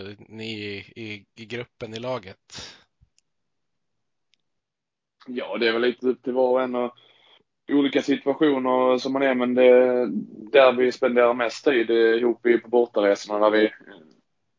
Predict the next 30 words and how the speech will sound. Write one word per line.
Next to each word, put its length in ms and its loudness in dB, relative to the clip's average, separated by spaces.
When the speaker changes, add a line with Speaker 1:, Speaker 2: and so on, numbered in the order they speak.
Speaker 2:
eh, 560 -6
kommer 240 10
ha 240 10
ganska 560 2
långa 220 -2
roadtrips 540 -4
i 60 -2
år 200 -2
också, 220 -8
där, 320 0
eh, 320 -10
vi 200 -4
får 140 -4
en 120 -2
bra 160 6
möjlighet 440 2
att 60 -16
svetsa 300 -2
samman 360 2
gruppen 440 -2
på, 460 -2
på 80 4
ett 60 4
lite 180 6
annorlunda 340 0
sätt, 240 -2
där 80 0
alla 260 2
verkligen, 420 -2
eh, 220 -6